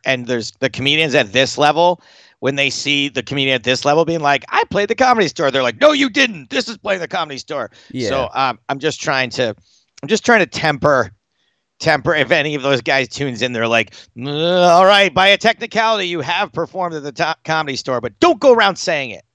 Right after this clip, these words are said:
Speaker 2: Yeah, well, that's, that's, that's a d-, yeah, decent of you. Um, I, I, I mean, my ego would get in the way, but also, like, I think, like, when you've played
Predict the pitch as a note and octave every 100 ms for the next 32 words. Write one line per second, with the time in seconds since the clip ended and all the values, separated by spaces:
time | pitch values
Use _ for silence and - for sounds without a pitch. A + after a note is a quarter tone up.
0 | - A2 F2+ D#2+ - D3+ D#3+ E3+ - F3+
1 | E3 - - A2+ D#3+ - D3 - A2 A#2
2 | - A#2+ E2+ - G#2+ - F#2+ F#2+ F2+ E2
3 | G#2+ - F#2+ F2+ E2+ E2+ E2 - A2 G#2
4 | - A2 G#2+ - F#2+ G#2+ G#2+ G#2 G2+ G2
5 | F2 E2+ E2+ D#2+ F2 E2+ E2+ D#2 E2 E3
6 | A#3 B3 G3+ E3 D#3+ F3+ G#3 - D3+ E3
7 | D3+ G3+ A3 - F#3+ E3+ D3